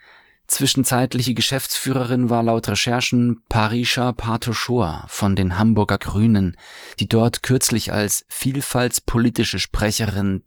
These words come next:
in den Landtag gewählt wurde. Zu den mehr als fraglich internen Dynamiken und neuer Leitung heißt es weiter, Zitat,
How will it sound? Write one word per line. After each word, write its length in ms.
in 220
den 100
Landtag 560
gewählt 460
wurde. 320
Zu 140
den 180
mehr 160
als 180
fraglich 540
internen 760
Dynamiken 920
und 360
neuer 300
Leitung 560
heißt 280
es 140
weiter, 480
Zitat, 520